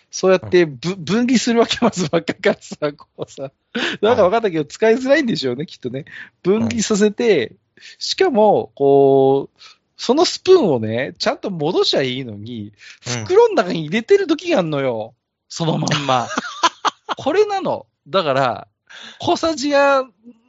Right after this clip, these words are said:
Speaker 1: ね、なくなった時、あの、塩の瓶に入ってたりするわけ。そいつだけ。刺さってんの。もうっていうさ。で、
Speaker 2: うん。
Speaker 1: この前なんてあれだね、ホットケーキミックスの粉の中に埋もれてたからね、もうさ。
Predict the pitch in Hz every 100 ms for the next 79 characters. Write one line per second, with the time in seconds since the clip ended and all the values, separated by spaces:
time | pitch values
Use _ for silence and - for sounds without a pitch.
0 | - 220 226 208 196 220 214 165 135 131
1 | 127 120 - 220 262 311 294 285 339 262
2 | 160 151 156 117 107 127 139 139 107 -
3 | - - 214 147 147 139 143 127 120 _
4 | - 202 311 349 - 151 131 127 - _
5 | _ _ _ _ _ _ _ - 208 294
6 | 339 311 311 214 147 113 87 107 95 -
7 | _ _ _ - - - _ _ _ 147
8 | 135 123 104 95 - _ _ - 202 285
9 | 311 226 156 147 139 107 - - - 247
10 | 285 240 269 269 - - - 151 - 190
11 | 208 214 196 135 127 127 123 117 92 95
12 | 98 98 101 92 117 104 -